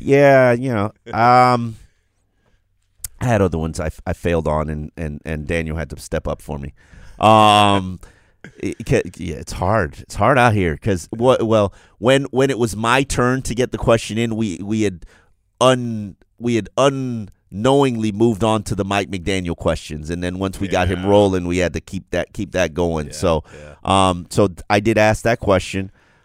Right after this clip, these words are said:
Speaker 1: uh, and his justification for it, and I'm still trying to go, I haven't had time to go over the all twenty-two.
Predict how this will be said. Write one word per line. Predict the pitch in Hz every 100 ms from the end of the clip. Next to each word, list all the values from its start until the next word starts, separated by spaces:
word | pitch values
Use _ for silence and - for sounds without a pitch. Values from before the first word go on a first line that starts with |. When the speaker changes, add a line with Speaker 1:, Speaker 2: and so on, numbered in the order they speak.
| _
Speaker 1:
uh, | 101 98 95 -
and | 107 113
his | 107 - _ _ _ -
justification | - 156 - 196 131 143 139 - 101
for | 90 87
it, | -
and | 92
I'm | 92 92
still | - 120 120
trying | 110 113 107 98
to |
go, | 85 98 90 76
I | 95
haven't | 104 110
had | 110
time | 95 98 92
to |
go | 90
over | 92 87
the | 76
all | 90
twenty-two. | - 92 82 - 110 85